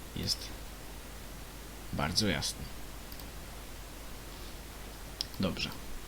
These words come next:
Więc teraz może pokażę parę takich podstawowych komend, żeby można było tworzyć pierwsze programy do rysowania albo coś, co rysuje.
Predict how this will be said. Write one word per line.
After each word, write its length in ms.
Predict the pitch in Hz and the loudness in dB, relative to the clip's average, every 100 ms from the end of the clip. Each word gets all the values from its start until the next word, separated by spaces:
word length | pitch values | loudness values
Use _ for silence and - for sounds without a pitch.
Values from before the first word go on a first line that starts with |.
| - - - - - - - | -6 -8 -8 -6 -6 -2 8
Więc 200 | 147 165 | 8 10
teraz 380 | - 139 135 - | 10 10 10 12
może 220 | 120 113 | 12 10
pokażę 600 | 104 104 107 101 101 101 98 - - - - | 6 4 6 8 8 8 6 2 0 0 8
parę 240 | 117 110 | 10 10
takich 320 | 101 98 98 - | 8 4 2 4
podstawowych 760 | 107 - 104 101 107 98 - - | 6 6 6 4 4 4 4 12
komend, 340 | 120 120 117 | 12 12 12
żeby 380 | 101 98 95 95 | 12 10 10 8
można 360 | 95 110 107 101 | 10 8 8 8
było 220 | 104 98 | 10 8
tworzyć 400 | - 104 101 92 | 8 8 8 8
pierwsze 540 | - 104 95 - 92 82 - | 8 10 12 12 12 4 4
programy 480 | 101 98 104 95 92 | 6 10 12 12 10
do 120 | 90 | 10
rysowania 720 | 90 - 76 104 110 104 95 | 10 10 10 10 10 10 10
albo 200 | 85 87 90 - - - - - - - - - | 6 4 0 -4 -6 -6 -6 -6 -4 -4 -4 0
coś, 220 | - 107 - | 4 6 8
co 180 | - | 8
rysuje. 420 | 90 90 - 78 | 10 8 8 4